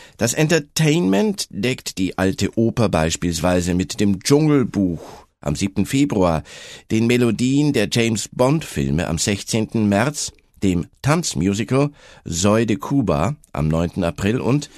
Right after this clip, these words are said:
der West Side Story ab. Diese vom elften bis zum zweiundzwanzigsten April. Die populäre Musik kommt auch mal keltisch, Lorena McKennitt am zwanzigsten März, oder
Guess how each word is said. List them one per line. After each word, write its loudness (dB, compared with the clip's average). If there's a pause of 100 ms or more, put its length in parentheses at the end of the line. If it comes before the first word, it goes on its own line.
(220)
der 0
West 0
Side 0
Story 0 (380)
ab. 0 (600)
Diese 0 (240)
vom -2
elften 0
bis -2
zum 0
zweiundzwanzigsten -6
April. -12 (1160)
Die 2
populäre 2
Musik 0
kommt 0
auch 0
mal 0 (160)
keltisch, -4 (100)
Lorena 0
McKennitt 0
am -4
zwanzigsten -4
März, -4 (360)
oder 4